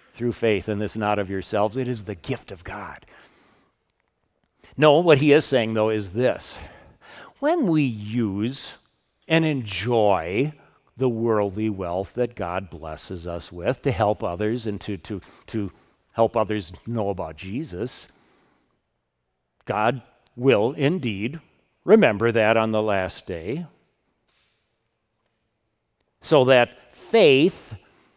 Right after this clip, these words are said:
this godliness with contentment, shows itself. That's what faith is. Faith loves God. Faith loves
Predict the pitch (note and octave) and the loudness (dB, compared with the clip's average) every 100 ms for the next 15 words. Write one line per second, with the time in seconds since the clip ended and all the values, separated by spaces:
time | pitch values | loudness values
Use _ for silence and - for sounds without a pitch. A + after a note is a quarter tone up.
0 | _ _ C3+ B2 A#2 C3+ D3 D3 D3 B2+ | _ _ 0 0 4 6 8 6 2 0
1 | G#2+ A2+ - B2 A2+ - A#2+ - A#2 G2+ | 0 -2 -2 0 0 -2 -4 0 0 0
2 | G2 G2+ B2 - _ _ _ _ _ _ | -6 -10 -10 -18 _ _ _ _ _ _
3 | - - G#3+ G#3 F3+ D#3+ - - B2 G2 | -2 4 6 4 2 -2 -2 0 2 2
4 | - - - _ _ _ _ _ _ _ | -6 -20 -20 _ _ _ _ _ _ _
5 | _ - - _ - G3+ - G3+ - E3+ | _ -20 -20 _ 4 6 6 2 4 4
6 | D#3+ F#3+ G#2+ - - F3 F#3 - - - | 6 6 4 0 6 10 10 6 -6 -20
7 | _ - C#3+ G#3 C#3 G#2 F#2 - - _ | _ 2 8 10 10 4 -6 -12 -16 _
8 | _ _ _ _ _ D#3+ D#3 G2+ G#2 - | _ _ _ _ _ 8 8 6 -2 -14
9 | - _ _ _ F#3 E3 - D#3+ F#3 C#3 | -20 _ _ _ 6 6 6 10 10 10
10 | G#2+ - | 4 -10